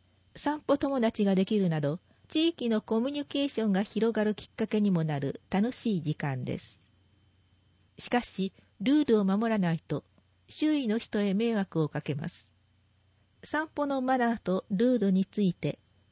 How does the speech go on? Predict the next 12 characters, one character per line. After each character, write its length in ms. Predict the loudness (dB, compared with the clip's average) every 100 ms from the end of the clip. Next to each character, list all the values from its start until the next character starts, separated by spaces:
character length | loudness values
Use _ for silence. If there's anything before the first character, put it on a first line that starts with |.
| 0
も 200 | 2 2
う 80 |
一 260 | -2 -6 -2
度 160 | -2 0
考 360 | 2 2 4 2
え 100 | 0
て 200 | -2 -2
み 120 | 0
ま 100 | -2
し 180 | -4 -4
ょ 140 | -4
う。 80 | -6